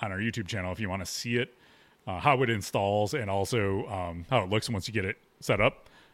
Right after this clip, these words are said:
I will recommend it. It's, uh, a great card for the price. Uh, thirty-nine, thirty-nine bucks. Hopefully,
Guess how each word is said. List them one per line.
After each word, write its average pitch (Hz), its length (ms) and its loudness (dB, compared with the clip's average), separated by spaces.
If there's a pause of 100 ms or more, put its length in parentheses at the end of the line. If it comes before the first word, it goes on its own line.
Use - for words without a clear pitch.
(140)
I 113 60 4
will 127 160 4
recommend 135 440 6
it. 165 80 2
It's, 151 160 2
uh, 107 400 -4 (280)
a 123 60 0
great 135 280 4
card 131 280 4
for 156 100 0
the 117 80 2
price. 143 420 4 (480)
Uh, 95 320 -2
thirty-nine, 120 580 2
thirty-nine 120 380 2
bucks. 117 200 4
Hopefully, 113 420 2